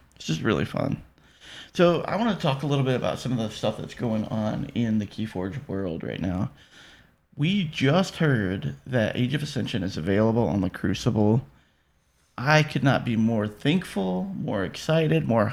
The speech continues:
hyped that this is finally happening. I'm so thankful that the creator opened up the source code to the community to allow them to help. Um, I personally really wanted to get in there and help as well, but my schedule has just been so busy.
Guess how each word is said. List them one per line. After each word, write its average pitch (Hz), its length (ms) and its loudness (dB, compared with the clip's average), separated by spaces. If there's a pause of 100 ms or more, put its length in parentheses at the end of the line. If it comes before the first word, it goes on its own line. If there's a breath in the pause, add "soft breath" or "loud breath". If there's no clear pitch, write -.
(100)
hyped 143 480 6 (540 loud breath)
that 117 180 2
this 120 180 0
is 113 100 -8
finally 113 340 2
happening. 120 440 0
I'm 104 120 -2
so 151 420 4
thankful 123 440 2
that 107 200 0
the 101 280 -2 (480 loud breath)
creator 123 500 2
opened 113 280 -2
up 110 180 0
the 110 60 -10
source 113 340 -6
code 110 420 -2
to 101 480 -4
the 92 120 -8
community 135 600 0
to 110 100 -4
allow 107 300 -4
them 104 180 -6
to - 100 -6
help. 139 480 4 (520 loud breath)
Um, 110 300 2
I 127 160 4
personally 135 440 2
really 120 320 4
wanted 120 280 4
to 113 100 0
get 113 160 0
in 110 80 0
there 110 180 0
and 101 100 0
help 110 220 -2
as - 160 -8
well, 113 180 4
but 120 140 0
my - 140 -4
schedule 123 460 0
has 107 120 -8
just - 160 -10
been - 160 -10
so 113 320 -4
busy. 107 580 -4